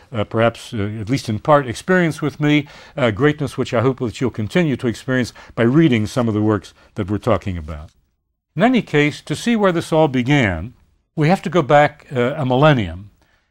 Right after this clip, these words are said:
We have to go back to a place called, well, a city called Kiev, which you've no doubt heard of, uh, in a place called not Russia, but rather Rus, R U S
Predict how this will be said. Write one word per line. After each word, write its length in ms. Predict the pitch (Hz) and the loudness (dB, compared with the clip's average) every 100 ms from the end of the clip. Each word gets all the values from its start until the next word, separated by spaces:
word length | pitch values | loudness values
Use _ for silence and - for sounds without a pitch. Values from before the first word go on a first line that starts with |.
| - | -6
We 140 | 123 | 0
have 160 | 151 185 | 0 0
to 80 | 151 | 0
go 140 | 147 | -2
back 540 | 117 185 170 160 - _ _ _ | 4 4 4 2 -6 _ _ _
to 260 | - 151 147 | -2 -2 0
a 120 | 123 | -4
place 400 | - 185 180 - | 0 0 0 -4
called, 400 | - 160 139 - - _ _ | 0 2 2 -2 -16 _ _
well, 300 | 120 127 147 | 0 2 2
a 120 | 120 | 0
city 320 | 110 226 180 | -2 0 0
called 360 | - 151 120 - | 0 2 2 0
Kiev, 440 | - 190 107 135 | 0 2 2 -2
which 180 | 110 101 | -10 -8
you've 120 | 107 | -6
no 100 | 117 | -4
doubt 260 | 107 104 90 | -2 -2 -2
heard 220 | 120 107 | -2 -2
of, 240 | 85 120 - _ _ _ | -4 -10 -14 _ _ _
uh, 180 | - 127 156 | 0 0 0
in 160 | 143 | 0
a 80 | 131 | -2
place 400 | - 190 208 - | 0 2 2 0
called 340 | - 165 139 | 0 2 4
not 200 | 139 165 | 2 -2
Russia, 360 | 147 196 - 147 | 0 -2 0 2
but 160 | 147 135 | 2 4
rather 320 | 147 135 127 - | 4 2 0 -8
Rus, 600 | - 120 180 110 - - - _ _ | -4 2 2 2 -6 -14 -18 _ _
R 240 | 135 147 131 | 4 6 4
U 440 | 107 151 165 131 | 2 4 4 2
S 420 | 147 127 87 - | 2 2 2 -6